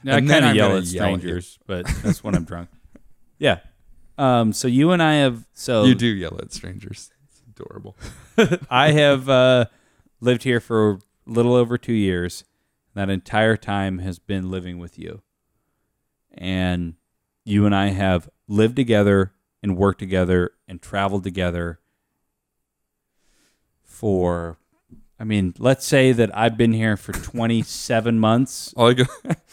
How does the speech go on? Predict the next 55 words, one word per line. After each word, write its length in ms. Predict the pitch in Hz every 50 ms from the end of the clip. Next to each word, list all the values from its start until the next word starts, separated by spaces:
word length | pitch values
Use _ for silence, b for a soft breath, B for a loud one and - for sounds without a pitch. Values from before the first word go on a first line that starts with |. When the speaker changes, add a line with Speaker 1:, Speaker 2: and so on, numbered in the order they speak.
| - -
Speaker 2:
<laughs> 560 | - _ _ - - - - - - - -
that 220 | - 120 - - -
time 300 | - - 160 131 131 135
you 160 | 123 120 117
ate 140 | 113 110 107
all 100 | 107 107
those 180 | 107 107 101 104
mushrooms 520 | 104 95 98 - - - 117 110 104 101
and 100 | 98 90
got 120 | 95 95 95
on 80 | 95
the 100 | 98 92
plane 360 | - - 104 95 92 95 101
and 80 | 107 98
then 80 | 95 95
we 80 | 98
came 260 | - - 101 101 92
back 220 | 95 98 101 101 - _
with 200 | - 110 104 -
the 80 | - - 107
free 180 | - 120 117 113
booze. 180 | - - -
Speaker 1:
It 60 | 143 170
wasn't 300 | 208 226 202 196 240 233
mushrooms. 400 | 277 311 285 - 220 170 135 120
That 140 | 151 180 202
was 120 | 202 180
weed. 540 | 208 233 311 392 392 370 330 214 131 101 98 _ _ _ _ _ _ _ _
Speaker 2:
Oh, 80 | - -
you 140 | 180 175 170
ate 140 | 175 170 165
a 40 |
bunch 200 | 156 165 147 -
of 180 | 135 120 104 95
weed? 280 | 117 135 190 240 254 -
Speaker 1:
Ate 140 | 139 143 139
a 40 | 139
bunch 220 | 139 143 139 -
of 120 | 143 123 123
weed, 380 | 139 175 208 226 208 160 113
Speaker 2:
I 40 | -
thought 60 | 101 110
Speaker 1:
which 100 | 117 -
Speaker 2:
it 40 | 139
was 80 | 135 127
Speaker 1:
is 60 | 156
even 220 | 170 165 135 131
Speaker 2:
mushrooms. 220 | 127 113 113 113 120
Speaker 1:
worse. 600 | 143 180 220 240 202 156 107 - - - - - - _ _ _ _ _ _ _ _ _
Speaker 2:
Yeah, 140 | 139 139 135 135 131 127 123 117 117
that 80 | 117 -
Speaker 1:
Oh, 260 | 160 160 156 147 127
Speaker 2:
is 40 | 107
Speaker 1:
my 160 | 98 90 90
God. 460 | 90 92 104 104 107 104 98 90 87